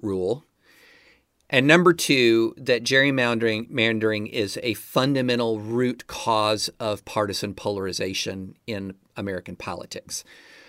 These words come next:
So number one is that the idea that if you gain control of a state legislature in a census year,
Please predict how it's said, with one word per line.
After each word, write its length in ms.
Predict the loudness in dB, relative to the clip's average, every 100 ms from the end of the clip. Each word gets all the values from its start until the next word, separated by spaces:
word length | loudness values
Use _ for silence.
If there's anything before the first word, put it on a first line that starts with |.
| -12
So 260 | 2 4 6
number 320 | 6 6 6
one 360 | 6 2 2
is 320 | 0 -2 -4 -2
that 260 | 0 0 -4 -6
the 160 | -2
idea 380 | 2 2 2 0
that 240 | 2 -2 -2
if 180 | -8
you 100 | -6
gain 320 | -2 2 2 2
control 760 | -2 -4 0 2 4 2 -2 -6 _ _ _ _ _ -12 2
of 540 | 6 6 6 4 -4 _ 0
a 480 | 4 4 4 2 -2 _ _ -6
state 300 | 0 2 4
legislature 680 | 2 0 -2 -4 -2 -4 -4
in 220 | -6 -6
a 120 | -4
census 720 | -4 0 0 0 2 2 2
year, 480 | -4 -2 -2 -2 -8